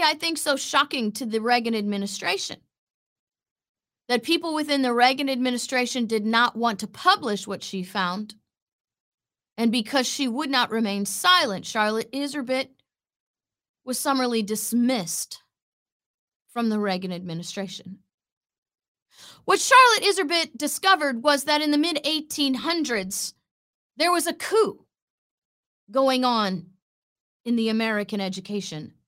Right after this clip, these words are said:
system. A coup from experimental psychologists that came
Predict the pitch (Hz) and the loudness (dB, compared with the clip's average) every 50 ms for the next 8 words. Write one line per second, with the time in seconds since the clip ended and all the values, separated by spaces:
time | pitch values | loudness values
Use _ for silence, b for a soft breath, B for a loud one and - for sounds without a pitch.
0 | _ _ - - - 220 220 220 - 165 165 160 - _ _ _ _ _ _ _ | _ _ -14 -8 -6 -4 -4 -4 -6 -10 -10 -12 -14 _ _ _ _ _ _ _
1 | _ _ _ _ _ _ _ _ _ _ _ _ _ _ _ _ - 302 294 302 | _ _ _ _ _ _ _ _ _ _ _ _ _ _ _ _ 0 0 0 0
2 | - - - - 440 427 339 233 175 156 - - _ _ _ _ _ _ _ _ | -4 -4 0 2 2 2 2 0 -4 -8 -10 -18 _ _ _ _ _ _ _ _
3 | _ _ _ _ - - - 311 294 277 277 277 277 269 - - - 262 262 262 | _ _ _ _ -14 -4 2 4 4 4 4 2 0 -4 -8 -8 -6 -6 -6 -4
4 | - - - - - - _ 359 381 427 453 453 466 466 415 370 359 349 339 - | -6 -6 -6 -6 -8 -6 _ 0 0 2 2 2 2 2 2 2 0 0 -2 -4
5 | 359 339 339 330 - - 339 294 277 277 277 - - - 403 480 494 466 339 233 | -4 -4 -4 -4 -6 -2 -2 -2 -2 -2 -4 -8 -4 0 0 0 2 0 -2 -2
6 | - - - - - - - - - - - _ _ _ _ _ _ _ _ _ | -4 -6 -12 -16 -16 -16 -16 -16 -16 -18 -18 _ _ _ _ _ _ _ _ _
7 | _ _ _ _ _ - 247 240 - - - 285 302 294 302 302 311 294 | _ _ _ _ _ -4 -4 -4 -4 -6 -4 -2 0 0 0 0 -2 -2